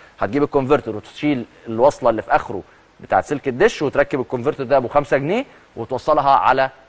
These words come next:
الشاشه. طيب لو الشاشه بقى ما فيهاش خاصيه الدي في بي، شاشه قديمه شويه مثلاً، فشخص اسمه، account اسمه احمد العزب، قدم طريقه ابسط ما يكون. ورقه وقلم واكتب معايا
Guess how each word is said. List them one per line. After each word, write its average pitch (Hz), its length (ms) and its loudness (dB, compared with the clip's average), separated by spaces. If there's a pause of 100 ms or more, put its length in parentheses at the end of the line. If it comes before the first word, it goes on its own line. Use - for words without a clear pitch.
(220)
الشاشه. - 380 -8 (580)
طيب 165 260 4 (340)
لو 156 180 2
الشاشه 240 400 2
بقى 240 200 6
ما 214 80 2
فيهاش 185 340 2
خاصيه 202 420 0
الدي 175 280 0
في 175 120 -2
بي، 156 260 -2 (680)
شاشه 151 180 2
قديمه 151 320 2
شويه 143 340 4
مثلاً، 117 340 -4 (840)
فشخص 160 360 0
اسمه، 151 460 0
account 120 340 2
اسمه 131 200 -2
احمد 143 320 2
العزب، 139 420 4 (300)
قدم 143 400 0
طريقه 151 640 2
ابسط 180 500 0
ما 127 140 2
يكون. 175 440 2
ورقه 117 400 4
وقلم 151 340 4
واكتب 165 240 -4
معايا 165 460 6